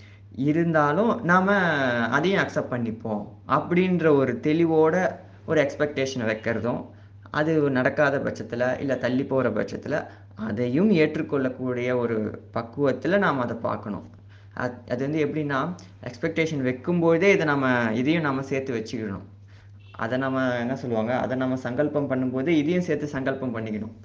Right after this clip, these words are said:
இது இருந்தாலும் ஓகே, இன்னைக்கு இது எதிர்பார்ப்போம், எதிர்பார்ப்பு இல்ல, அது கிடை-, எதிர்பார்த்து இல்லைனாலும் ஓகே,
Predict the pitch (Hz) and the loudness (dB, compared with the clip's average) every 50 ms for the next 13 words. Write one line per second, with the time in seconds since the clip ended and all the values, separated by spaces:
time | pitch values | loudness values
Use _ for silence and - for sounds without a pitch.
0 | - - - - - - - - - 113 107 101 113 110 107 104 104 101 101 113 | -20 -20 -20 -20 -20 -20 -20 -16 -12 -8 -6 -4 -2 -2 0 0 0 0 0 0
1 | 135 143 147 143 139 139 156 185 170 143 135 127 - - 139 160 185 - - - | 0 0 0 2 2 2 2 2 2 2 0 0 -2 -2 -2 -2 -2 -2 -6 -12
2 | - - - - - 120 117 107 117 107 107 110 127 151 - - 127 123 120 - | -18 -20 -18 -10 -6 -4 -4 -2 0 0 0 2 0 0 0 0 0 0 0 -2
3 | - 143 160 165 - - - 113 113 135 - - 143 135 135 131 - 127 120 113 | -4 -4 -4 -4 -6 -10 -12 -10 -8 -8 -6 -2 0 0 0 0 -2 -6 -4 -2
4 | 127 139 151 147 139 123 113 104 110 - 107 104 - - - - 110 107 135 - | -2 0 0 0 0 0 0 -2 -4 -4 -4 -4 -4 -6 -6 -10 -10 -10 -10 -8
5 | - 156 165 165 - 180 156 131 123 123 131 135 135 143 147 160 185 214 226 214 | -6 -6 -6 -6 -6 -6 -4 -4 -4 -4 -4 -4 -4 -4 -2 -2 -2 -2 -2 -2
6 | 196 175 - - 170 - - | -2 -4 -4 -4 -6 -8 -8